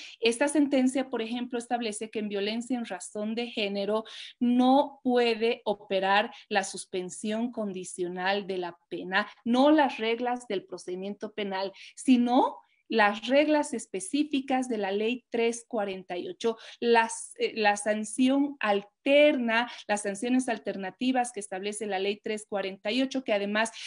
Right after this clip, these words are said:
tienen una visión restauradora con enfoque de género. Entonces, el procedimiento penal para los otros casos, por supuesto, pero en violencia en razón de género, nunca, reitero, por favor, este tema,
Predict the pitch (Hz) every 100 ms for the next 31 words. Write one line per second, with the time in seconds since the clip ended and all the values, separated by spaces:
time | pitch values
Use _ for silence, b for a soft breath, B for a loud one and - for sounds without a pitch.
0 | B - 240 233 240 240 247 247 214 -
1 | 214 226 220 208 - 190 185 180 175 180
2 | 214 247 240 233 233 202 185 185 180 -
3 | 220 214 208 190 180 185 185 196 233 233
4 | 269 269 B B 247 247 247 240 269 285
5 | 440 415 381 277 285 302 269 240 220 220
6 | 277 285 277 277 277 285 311 - - 277
7 | 262 - - 175 - 196 196 B B -
8 | 247 240 240 247 262 415 453 370 285 226
9 | - 285 269 220 208 262 269 262 269 262
10 | - 269 294 359 339 269 - _ - 233
11 | 226 - 294 294 294 277 240 226 214 220
12 | 226 233 - 233 - 202 196